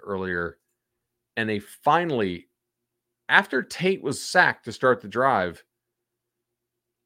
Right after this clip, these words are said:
Louisville didn't bust a coverage, but they didn't play very good coverage, and Wilson ran a good route.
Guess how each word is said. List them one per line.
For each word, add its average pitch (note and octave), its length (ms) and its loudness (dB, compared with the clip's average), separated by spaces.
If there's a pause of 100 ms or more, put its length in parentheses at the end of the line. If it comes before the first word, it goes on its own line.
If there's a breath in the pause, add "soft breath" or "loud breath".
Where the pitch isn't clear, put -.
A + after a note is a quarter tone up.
(720)
Louisville F#3+ 360 0
didn't F3+ 340 0
bust D#3+ 240 0
a F#3+ 40 -4
coverage, G3 380 2
but A2 60 -10
they G2 120 -6
didn't F#3 180 -4
play F#3+ 220 4
very F#3 200 2
good F3+ 200 0
coverage, G2 360 -2
and G2+ 160 -8
Wilson C#3 280 -2
ran C3 200 -4
a - 20 -8
good A#2 180 0
route. G2+ 340 0